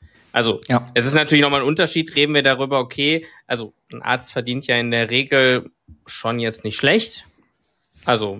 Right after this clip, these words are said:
Speaker 1: ist jetzt, kann man mit leben, ähm, g-, regelmäßig eigentlich. Ähm, reicht für ein kleines Häuschen, ähm, im Normalfall. Aber reden wir halt darüber, der verdient dann entsprechend weniger oder ist es dann halt echt, ähm, es funktioniert halt gar nicht mehr?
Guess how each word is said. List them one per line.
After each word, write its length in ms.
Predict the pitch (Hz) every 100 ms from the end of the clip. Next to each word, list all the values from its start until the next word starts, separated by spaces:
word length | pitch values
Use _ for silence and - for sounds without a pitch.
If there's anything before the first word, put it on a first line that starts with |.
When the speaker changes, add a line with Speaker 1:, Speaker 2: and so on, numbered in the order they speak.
| 120
Speaker 1:
ist 120 | -
jetzt, 380 | 110 - - - -
kann 120 | 123
man 220 | 120 117
mit 100 | 113
leben, 460 | 113 127 160 196 214 -
ähm, 640 | 135 135 135 135 135 127
g-, 100 | 123
regelmäßig 800 | 85 - - 135 139 139 139 135
eigentlich. 540 | 123 131 135 151 - -
Ähm, 440 | 120 117 117 117 117
reicht 220 | 117 123 -
für 120 | 131
ein 280 | 127 123 -
kleines 340 | 120 123 120
Häuschen, 460 | 127 135 139 139 - - - - _
ähm, 340 | 127 127 123 123
im 100 | 123
Normalfall. 640 | 120 120 120 120 127 127 - - - _ _ _
Aber 500 | 120 120 117 113 113 113
reden 200 | 123 127
wir 80 |
halt 160 | 127 123
darüber, 240 | 123 123
der 100 | 120
verdient 360 | 120 120 123 123
dann 100 | 117
entsprechend 460 | 113 - 113 117 110
weniger 420 | 117 131 139 131
oder 160 | 127
ist 120 | 123 123
es 120 | -
dann 160 | 131
halt 160 | 127 123
echt, 380 | 123 127 - -
ähm, 400 | 123 123 120 123
es 140 | -
funktioniert 500 | - 123 - 117 113
halt 160 | 107 98
gar 200 | 131 123
nicht 200 | 101 -
mehr? 320 | 101 95 98